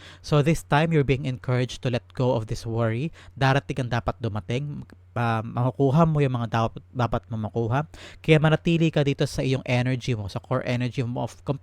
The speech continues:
continuous creation. Huwag kang hihinto, dire-diretso, continue being, continue choosing to be happy. I'm hearing that na parang pinipili mo maging maligaya kahit ang daming worries.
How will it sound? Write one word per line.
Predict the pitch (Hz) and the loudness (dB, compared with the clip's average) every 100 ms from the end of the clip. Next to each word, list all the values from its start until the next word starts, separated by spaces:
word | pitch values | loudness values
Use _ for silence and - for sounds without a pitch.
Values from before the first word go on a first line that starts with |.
| - | -6
continuous | 147 139 151 147 - | -6 0 0 0 -2
creation. | - 131 127 - 123 113 117 - - - | -4 -2 0 0 -2 -4 -8 -18 -20 0
Huwag | 135 147 | 2 2
kang | |
hihinto, | 113 139 147 143 | 0 0 0 0
dire-diretso, | 156 131 117 123 131 - 147 - | 0 0 0 0 -2 -2 -4 -2
continue | 135 143 135 135 | -2 -2 -2 -2
being, | 113 143 131 147 - - - - | -2 -2 -2 -4 -16 -20 -20 -2
continue | - 160 - 175 175 | 2 4 6 4 2
choosing | - 170 151 165 143 | 0 2 2 0 0
to | 135 | 0
be | 123 | 2
happy. | 110 113 - 107 107 - | 2 2 0 -6 -6 -4
I'm | 123 117 | -2 0
hearing | 131 131 120 | 0 2 0
that | 113 - | -2 -2
na | 117 | -2
parang | 113 110 | -2 -2
pinipili | - 127 - 131 | -2 -2 0 0
mo | 135 131 | 2 2
maging | 127 123 | 0 0
maligaya | 120 120 123 135 | 0 0 2 0
kahit | - 120 | 0 -4
ang | 107 110 | -2 -2
daming | 110 104 | -2 -2
worries. | 104 113 135 156 | 0 2 0 -2